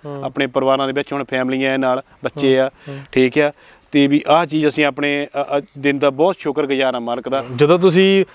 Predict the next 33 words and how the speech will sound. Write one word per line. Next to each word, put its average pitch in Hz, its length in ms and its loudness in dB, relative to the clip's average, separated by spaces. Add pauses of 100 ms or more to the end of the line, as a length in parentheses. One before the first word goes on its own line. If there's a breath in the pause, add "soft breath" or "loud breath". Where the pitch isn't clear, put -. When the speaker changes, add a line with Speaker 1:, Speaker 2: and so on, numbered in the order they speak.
(180 soft breath)
Speaker 1:
ਉੱਥੇ 160 260 2
ਚੰਡੀਗੜ੍ਹ 156 460 2
ਤੋਂ 175 140 -2
ਫਗਵਾੜੇ 147 420 0
ਪਹੁੰਚਦੇ 147 420 -6
ਆ, 147 80 -2
ਫਗਵਾੜੇ 147 460 0
ਵਿੱਚ 151 200 -2
ਆ 143 140 2
ਕੇ 143 80 -6
ਤੁਹਾਡੇ 147 220 -2
ਘਰ 143 200 0
ਦੇ 139 120 -4
ਅੱਗੇ 139 140 -2
ਖੜੇ 143 180 -4
ਹੁੰਦੇ 139 200 -2
ਆ, 131 80 -2 (400 loud breath)
ਉਹ 175 100 2
ਕਿਵੇਂ 185 320 2
ਦਾ 190 140 4
ਤੁਹਾਨੂੰ 185 320 -4
ਮਹਿਸੂਸ 170 300 -4
ਹੁੰਦਾ 156 180 2
ਘਰਦਿਆਂ 151 340 -2
ਨੂੰ 143 60 -8
ਦੇਖ 147 160 0
ਕੇ? 156 120 -6
ਉਦੋਂ 151 120 -2
ਹੌਸਲਾ 147 300 -2
ਹੁੰਦਾ 147 180 -2
ਵੀ 151 140 -2
ਜਾਂ 143 180 -2
ਫਿਰ 147 120 0